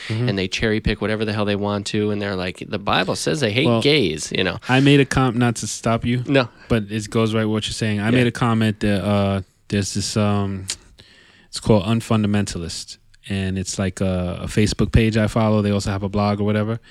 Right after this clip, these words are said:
Speaker 1: And I made a comment, and it was probably the most, like, responded to comment, you know, and it basically, it was a little long, but within it, the gist of it was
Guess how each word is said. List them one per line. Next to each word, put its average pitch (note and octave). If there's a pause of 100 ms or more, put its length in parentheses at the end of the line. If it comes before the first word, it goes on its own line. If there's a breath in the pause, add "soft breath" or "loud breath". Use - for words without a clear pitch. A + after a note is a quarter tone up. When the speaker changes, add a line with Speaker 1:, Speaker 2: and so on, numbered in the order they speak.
(320 loud breath)
Speaker 1:
And B2+
I C#3
made C#3
a A#2
comment, A#2
and G2+
it G#2+
was G#2+
probably A2
the G#2
most, A2
like, G#2 (180)
responded A2
to A2+
comment, G#2 (160)
you G#2+
know, G2
and G2
it G2+
basically, B2 (760 soft breath)
it A#2+
was A2
a A2+
little B2+
long, B2
but G#2+ (320)
within A#2+
it, C3
the A2
gist A#2+
of A2
it G#2
was G2